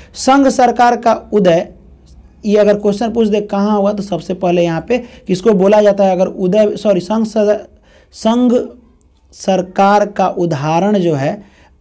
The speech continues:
एग्जाम्पल के रूप में ये क्या है? अमेरिका हो जाएगा। यानी संघ सरकार का एक उदाहरण अगर पूछ दिया जाए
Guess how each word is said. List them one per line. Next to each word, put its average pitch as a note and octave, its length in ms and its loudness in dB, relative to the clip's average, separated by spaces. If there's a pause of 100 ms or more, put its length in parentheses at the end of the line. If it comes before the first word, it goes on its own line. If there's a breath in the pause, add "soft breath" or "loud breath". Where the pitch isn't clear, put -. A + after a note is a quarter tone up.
(460)
एग्जाम्पल F3+ 520 0
के F#3 120 -2
रूप F#3 140 0
में F3 120 -2
ये E3+ 100 0
क्या A3+ 180 0
है? D#3+ 180 -2 (120)
अमेरिका D3 440 -2
हो B2+ 140 -4
जाएगा। A#2 320 -6 (420 loud breath)
यानी D#3+ 160 -2
संघ G#3 380 0
सरकार G3 540 0
का F#3 200 -2
एक F#3 280 -4
उदाहरण E3+ 360 -2
अगर E3+ 240 -4
पूछ G#3+ 260 -4
दिया F3+ 260 2
जाए F3+ 260 0